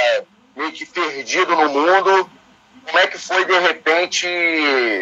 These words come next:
que te levou, né, a buscar aí a, a, a, a igreja, a buscar a palavra de Deus? Como é que foi isso aí na tua vida? E, e até chegar aí à, à atividade de pastor?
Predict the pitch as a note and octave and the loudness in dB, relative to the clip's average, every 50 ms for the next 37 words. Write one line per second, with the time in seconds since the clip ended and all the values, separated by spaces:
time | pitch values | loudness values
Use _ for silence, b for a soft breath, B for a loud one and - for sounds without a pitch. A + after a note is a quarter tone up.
0 | F2 - - - - - - - - - - - A3 G3+ G#3+ G#3 - - - D3 | -6 -10 -14 -20 -20 -20 -20 -20 -12 -6 -4 -2 0 2 2 2 0 0 0 0
1 | D#3+ F3+ E3+ D3+ D3+ D3+ C#3+ C3+ C3 - C3+ C3+ - - - - C#3 D3 C#3+ C3 | 2 2 4 4 6 6 6 6 4 2 -2 -6 -6 -6 0 2 4 6 6 4
2 | A#2+ B2 C3 C#3+ C#3+ C3+ C3 B2 A2+ F2+ G2+ A#2 A#2 A2+ G#2+ G2 - G#2+ A2+ A2 | 2 0 -2 0 2 4 4 4 4 4 6 6 6 6 4 4 4 4 4 6
3 | G#2 G2+ F#2+ F#2 E2+ - - _ - - - - _ _ _ - _ _ _ _ | 6 4 4 2 0 -2 -8 _ -20 -20 -20 -20 _ _ _ -20 _ _ _ _
4 | - - - - _ _ _ _ - A2 B2 A#2+ A2 F#2+ G#2+ G#2+ A2+ C3+ D3 D#3+ | -20 -20 -20 -20 _ _ _ _ 2 2 2 2 2 0 -2 0 2 4 4 4
5 | D#3+ D3 C#3 B2+ A#2+ B2+ A#2 A#2 A#2 A#2 - - - B2+ B2+ B2+ B2 A#2 A#2+ B2 | 4 4 2 2 2 0 0 0 -2 -4 -4 0 2 2 2 4 2 4 4 4
6 | B2+ B2+ C3 B2 A#2 A2 G#2+ A2 G2 F#2 G2 A#2 B2+ C#3 D3 D#3 D3 C#3 C3+ B2+ | 4 4 2 -2 -2 -6 -12 -16 -16 -12 -8 -4 -2 0 2 2 2 2 0 0
7 | - - - - C3 D3 - F3+ F#3 - - - D3 C#3 C3+ C#3 C#3 - C#3 C3 | -4 -8 -8 -6 -6 -6 -6 -8 -16 -12 -6 -4 -2 -2 -2 -2 -4 -4 -4 -2
8 | C3+ F#3 - - - B2+ A2+ - A2+ B2 C#3+ D3+ C#3+ D3+ D3 - - - - - | 0 0 0 0 0 -2 -2 -2 -2 0 0 2 2 2 0 0 -4 -20 -20 -20
9 | - - - - - - - F#3 - - - - - - F3+ - - F3 F3+ - | -20 -20 -20 -20 -20 -20 -20 -20 -20 -20 -20 -20 -20 -20 -20 -20 -20 -20 -20 -20
10 | - - - - - D#3+ - C3 C3+ B2 B2+ C3 C3 C3+ B2+ B2+ C#3+ C#3+ C#3 - | -20 -20 -20 -20 -12 -6 -4 -2 -2 0 0 2 4 4 4 4 2 2 2 2
11 | C#3+ C3 B2+ B2 C3 C3+ B2+ B2+ C3 C3+ C3+ C3+ C3 B2+ A#2 G#2+ F#2 E2 - A#2 | 2 2 4 4 2 2 2 0 0 2 4 4 6 6 4 4 2 0 0 -2
12 | A#2 A#2 - - C3 B2+ B2 A#2 B2 B2+ B2 B2 A#2 A#2 - - B2 - - - | -2 -2 -4 -10 -10 -8 -4 0 0 0 -2 -4 -14 -8 -4 -4 -4 -4 -4 -10
13 | G2 F2 D#2 | -10 -10 -10